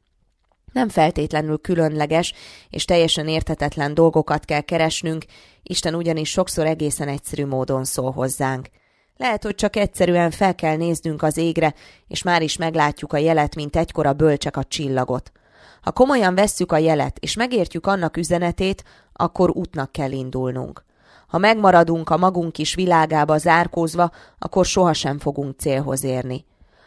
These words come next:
Ha szeretnénk megérkezni az Istenhez,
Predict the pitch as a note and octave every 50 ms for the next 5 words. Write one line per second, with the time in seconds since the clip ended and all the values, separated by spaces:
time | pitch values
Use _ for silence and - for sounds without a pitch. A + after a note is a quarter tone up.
0 | _ _ - F3 - - C4+ C#4+ C#4 A3+ - - E3 E3+ E3+ F#3+ G3 G3 F3+ F3
1 | D#3+ D#3+ - F3 E3 D#3+ - F3 E3 D#3+ D3+ - - F3+ - - - F3+ F3 F3
2 | F#3 F#3 F#3 F#3+ F#3+